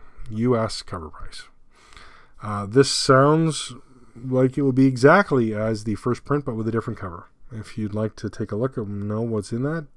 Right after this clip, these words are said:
then go on to the Artist Edition Index and read the review for that first print. It is up there. The other book that was solicited is actually, uh, intuitive. Uh, there's a variant. And that is Jim Davis's Garfield, the original art daily and Sunday archive from Hermes Press.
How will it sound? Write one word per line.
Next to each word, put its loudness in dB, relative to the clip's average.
then -4
go -4
on -4
to -4
the -2
Artist -4
Edition -6
Index -2
and -4
read 2
the 0
review 4
for -10
that -4
first -6
print. -8
It -2
is 0
up -10
there. -14
The -2
other 4
book 6
that 0
was -2
solicited -4
is -2
actually, -2
uh, -6
intuitive. 0
Uh, -8
there's -6
a -8
variant. -6
And -2
that 2
is 0
Jim 2
Davis's 2
Garfield, 2
the -4
original 0
art 2
daily 2
and -2
Sunday -2
archive -6
from -10
Hermes -4
Press. -10